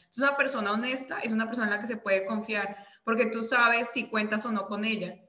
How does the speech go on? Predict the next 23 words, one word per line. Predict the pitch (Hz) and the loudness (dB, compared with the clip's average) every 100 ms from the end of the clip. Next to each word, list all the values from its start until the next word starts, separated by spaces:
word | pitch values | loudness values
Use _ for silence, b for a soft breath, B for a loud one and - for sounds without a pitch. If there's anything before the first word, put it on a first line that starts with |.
| _ _ | _ _
Y | 220 | -2
sa-, | 220 220 | -2 -2
y | 233 226 220 | -2 -2 0
sabes | 233 214 226 - | 2 2 2 -2
que | - 240 220 196 | 0 4 4 4
es | 196 - | 0 -2
genuino, | 254 240 262 269 233 190 170 - - | -2 0 0 0 0 -2 -4 -6 -10
genuino, | - 214 226 247 254 208 180 - _ _ _ - | -4 0 2 2 -2 -4 -6 -14 _ _ _ -6
lo | 214 | -2
que | 208 | -2
sea | 214 214 202 | 0 2 4
que | 233 | 2
te | 220 208 | 2 2
diga. | 196 190 - B B B | 2 0 -4 B B B
Y, | 247 - | -2 0
y | 262 - | -2 2
cuando | 254 233 | 2 4
una | 240 247 | 0 0
persona | - 302 240 | 0 -2 -2
es | 226 | -2
así, | 262 277 240 - | -2 -2 -4 -2
para | 233 202 190 190 | 2 4 4 2
mí | 226 - | -2 -4